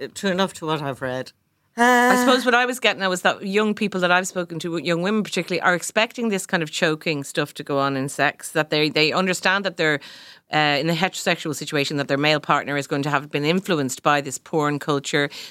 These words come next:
Speaker 2: that these things are gonna be coming up when they go to have sex. And this, it, it really scared me or shocked me about the normalisation of it, because I thought we'd kinda, you know, as women, kinda come to a place where w-, we were gonna be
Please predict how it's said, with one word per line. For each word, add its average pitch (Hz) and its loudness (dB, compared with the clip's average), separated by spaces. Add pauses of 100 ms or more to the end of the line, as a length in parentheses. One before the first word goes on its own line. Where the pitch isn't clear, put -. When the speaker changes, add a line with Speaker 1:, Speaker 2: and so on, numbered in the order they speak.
Speaker 2:
that 156 -2
these 180 0
things 160 2
are 165 0
gonna 147 2
be 143 -2 (240)
coming 156 2
up 147 -2
when 151 0
they 143 2
go 147 2
to 143 -2
have 139 2
sex. 151 -2
And 165 -4 (320)
this, 208 -2
it, 220 0
it 240 2
really 285 4
scared 247 2
me 208 0
or 175 2
shocked 220 0
me 196 -2
about 175 0
the 165 -6
normalisation 165 2
of 151 0
it, 135 -8
because 165 -2
I 202 4
thought 208 -2
we'd 160 -2
kinda, 156 0 (380)
you 202 2
know, 170 6
as 160 2
women, 196 2
kinda 170 0
come 208 0
to 214 2
a 185 2
place 190 2
where 175 6
w-, 160 -6
we 165 0
were 175 2
gonna 175 2
be 160 2